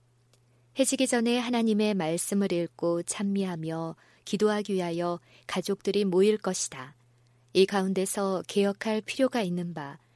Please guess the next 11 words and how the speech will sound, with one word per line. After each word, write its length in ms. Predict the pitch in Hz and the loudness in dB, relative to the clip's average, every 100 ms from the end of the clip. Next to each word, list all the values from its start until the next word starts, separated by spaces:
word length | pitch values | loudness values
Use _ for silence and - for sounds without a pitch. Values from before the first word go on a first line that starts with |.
| _ _ | _ _
대개 260 | 185 175 175 | -4 -2 -2
많은 320 | 165 175 202 | -2 -4 -2
사람들이 680 | 240 226 208 185 202 185 - - - | -2 -4 -4 0 2 0 -2 -16 -6
이에 280 | 190 202 202 | 2 4 4
부주의하였다. 1000 | - 196 214 220 202 190 160 - 135 135 _ _ _ _ _ _ _ _ _ _ _ _ 190 | 0 -4 -2 -2 -2 -4 -8 -12 -18 -18 _ _ _ _ _ _ _ _ _ _ _ _ 4
우리는 300 | 208 214 254 | 6 6 2
하나님께와 800 | 277 277 269 262 240 233 233 | 0 0 -2 0 2 4 2
피차에게 840 | 226 233 - 240 214 190 - 185 185 | -2 -6 -4 -4 -2 -2 0 0 -2
자복할 560 | - 165 190 - 202 202 | -4 -4 -6 -4 -4 -4
필요가 360 | - 269 233 | -2 -2 -2
있다. 400 | 156 - 139 143 | -8 -10 -16 -16